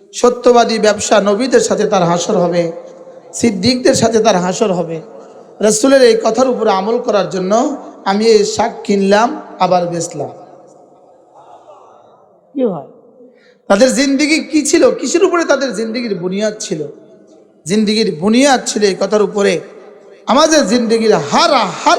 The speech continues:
শাখা, হার, হার সেকেন্ড যেন আল্লাহর জন্য হয়ে যায়। বলেন, আল্লাহর জন্য হওয়া। বলেন, "মা আসহালু নুতকা ওয়া মা আসআবু ফিলা।"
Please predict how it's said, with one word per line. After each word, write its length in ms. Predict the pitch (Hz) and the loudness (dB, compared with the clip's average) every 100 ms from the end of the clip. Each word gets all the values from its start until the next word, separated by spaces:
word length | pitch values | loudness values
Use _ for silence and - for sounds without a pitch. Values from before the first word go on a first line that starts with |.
| 440 | 0
শাখা, 440 | - 240 - 208 156 - - - - - - | -8 -8 -6 -6 -6 -14 -20 -20 -20 -20 -8
হার, 200 | - 262 | 0 0
হার 360 | 220 208 254 202 | 0 0 0 0
সেকেন্ড 540 | - - 277 359 254 | -2 0 2 2 2
যেন 120 | 220 | 0
আল্লাহর 400 | 214 196 208 170 | 2 0 0 -2
জন্য 220 | 147 220 262 | -2 -4 -4
হয়ে 260 | 170 147 | -4 -6
যায়। 220 | 135 131 - - - - - - _ _ _ 190 | -6 -12 -18 -20 -20 -20 -20 -20 _ _ _ 2
বলেন, 180 | 262 | 4
আল্লাহর 420 | 240 247 247 220 170 | 4 4 4 2 2
জন্য 240 | 233 240 | 2 2
হওয়া। 340 | 190 185 185 | 4 4 4
বলেন, 300 | 156 214 233 156 - - - - - - - - - | 2 2 0 -2 -12 -16 -18 -18 -18 -18 -20 -18 -6
"মা 220 | 240 302 | 0 4
আসহালু 560 | 285 247 233 - 220 214 | 4 2 -2 -2 0 0
নুতকা 500 | 208 226 - 202 185 - - - - - - | -4 -8 -2 0 -2 -4 -18 -20 -20 -18 -4
ওয়া 80 | 214 | -2
মা 160 | 277 | 2
আসআবু 680 | 262 233 - 185 180 226 214 | 0 0 -4 -2 0 0 -2
ফিলা।" 560 | 214 277 269 254 202 | 0 0 2 0 0